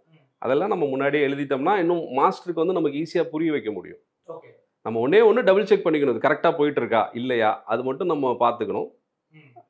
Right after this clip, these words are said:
Speaker 2: அஹ், எல்லா டைரக்டர்ஸும் அதை தான் பண்றாங்க. இப்ப நான், நான் இதை டீட்டெயிலா நம்ம பேசுறதுனால உங்களுக்கு அது இதா தெரியும். மத்தபடி எல்லாருமே இதை தான் பண்றோம்.
Speaker 1: Okay.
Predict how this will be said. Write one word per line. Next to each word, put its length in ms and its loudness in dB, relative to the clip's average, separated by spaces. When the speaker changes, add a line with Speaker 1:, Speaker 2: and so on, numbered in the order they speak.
Speaker 2:
அஹ், 500 -2
எல்லா 200 0
டைரக்டர்ஸும் 440 2
அதை 180 4
தான் 160 0
பண்றாங்க. 380 2
இப்ப 140 -4
நான், 320 2
நான் 160 0
இதை 140 -2
டீட்டெயிலா 380 2
நம்ம 180 2
பேசுறதுனால 580 2
உங்களுக்கு 320 0
அது 100 2
இதா 220 0
தெரியும். 320 -8
மத்தபடி 360 -8
எல்லாருமே 400 0
இதை 120 0
தான் 180 -2
பண்றோம். 300 -6
Speaker 1:
Okay. 400 -20